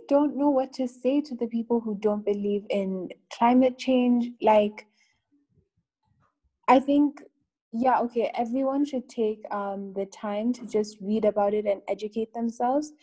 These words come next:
And, like, every disaster movie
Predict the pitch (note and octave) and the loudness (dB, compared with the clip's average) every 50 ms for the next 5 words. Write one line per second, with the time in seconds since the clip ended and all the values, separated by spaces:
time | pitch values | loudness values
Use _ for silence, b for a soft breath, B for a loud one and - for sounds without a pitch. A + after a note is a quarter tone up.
0 | b b b b b b _ _ - A3+ A3+ A3+ A3 A3 G#3+ G#3+ G#3+ G#3 - - | b b b b b b _ _ 0 2 2 2 2 0 -2 -4 -6 -8 -8 -12
1 | _ _ _ _ _ _ _ _ _ _ - B3 B3 A#3+ A#3+ - B3 C4+ B3+ C4 | _ _ _ _ _ _ _ _ _ _ 2 4 4 4 4 2 2 2 2 2
2 | D#4 D#4+ B3+ B3 A#3 G#3+ G3+ G#3+ G#3+ A3+ - - A#3+ A#3 A3 G#3+ G#3 G#3 G3+ F#3+ | 0 -2 0 -2 -2 -2 -2 -4 -4 -4 -6 -6 -6 -4 -4 -4 -4 -6 -8 -8
3 | F#3+ F#3 F3+ - A#3+ B3 | -10 -10 -8 -8 -10 -10